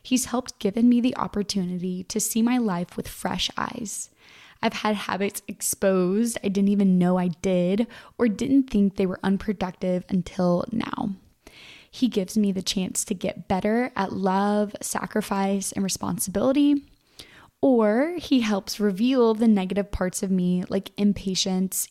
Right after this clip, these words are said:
irritability, and frustration. So,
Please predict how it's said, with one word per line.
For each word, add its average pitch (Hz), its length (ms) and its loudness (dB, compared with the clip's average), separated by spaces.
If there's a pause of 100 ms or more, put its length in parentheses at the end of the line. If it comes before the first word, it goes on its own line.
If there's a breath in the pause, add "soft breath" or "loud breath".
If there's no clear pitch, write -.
(140)
irritability, 180 920 0
and 190 160 0
frustration. - 800 -6 (1080)
So, 185 520 -4